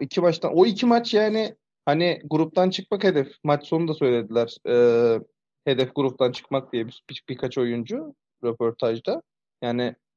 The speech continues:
şey, Norveç ve Hollanda maçından sonra direkt grup birinciliğini oynaman gerekir. O galibiyetlerden sonra. O, o biraz yazık oldu yani. Çünkü muhtemelen rakiplerimiz Letonya'dan altı puan alacaktır. Önümüzdeki maçlara bakacağız diyelim. <laughs>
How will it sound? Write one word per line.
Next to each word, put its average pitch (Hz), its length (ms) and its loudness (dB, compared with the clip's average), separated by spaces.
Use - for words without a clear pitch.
şey, 143 440 -2
Norveç 160 540 0
ve 160 60 0
Hollanda 147 500 0
maçından 151 520 -2
sonra 226 540 -4
direkt 247 220 -2
grup 202 240 -2
birinciliğini 131 500 -2
oynaman 120 420 -2
gerekir. 110 580 -4
O 127 140 0
galibiyetlerden 117 800 2
sonra. 214 280 -4
O, 349 320 0
o 320 60 -4
biraz 147 300 2
yazık 131 260 -4
oldu 120 220 -2
yani. 110 200 0
Çünkü 143 520 -8
muhtemelen 147 560 0
rakiplerimiz 139 720 -4
Letonya'dan 135 680 -4
altı 131 260 0
puan 147 300 2
alacaktır. 143 440 -6
Önümüzdeki 185 440 0
maçlara 190 420 2
bakacağız 135 520 -6
diyelim. 131 380 -2
<laughs> - 140 -4